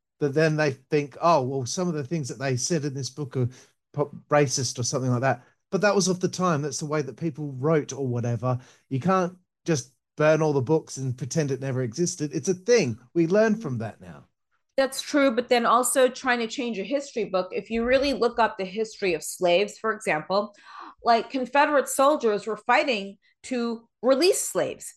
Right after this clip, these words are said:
Speaker 2: So they weren't there, like, doing this or doing that. And I just feel like there's a whole narrative that if you're not loud and whiny about it, people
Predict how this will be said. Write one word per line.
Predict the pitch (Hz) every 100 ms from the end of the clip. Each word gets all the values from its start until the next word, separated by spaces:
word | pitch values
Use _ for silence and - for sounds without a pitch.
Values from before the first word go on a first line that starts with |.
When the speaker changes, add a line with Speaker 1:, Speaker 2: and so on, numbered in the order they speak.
| -
Speaker 2:
So | - 262
they | 262 285
weren't | 330 349 302 -
there, | 285 294 269
like, | 220 190 160
doing | 240 254 226
this | 226 240 233
or |
doing | 208 220 208 185
that. | 196 254 240 - _ _ _ -
And | 240
I | 240
just | 254 311 -
feel | 330
like | 302 233 226
there's | 220
a | 214
whole | 196 277 311 277
narrative | 247 269 247 208 175
that | 190
if | - 208
you're | 220 226
not | 269 262 202
loud | 202 208 233
and | 220 185
whiny | 185 185 208 247
about | 254 254 254
it, | 254 247 _ _ _ _ -
people | 254 240 247 233 226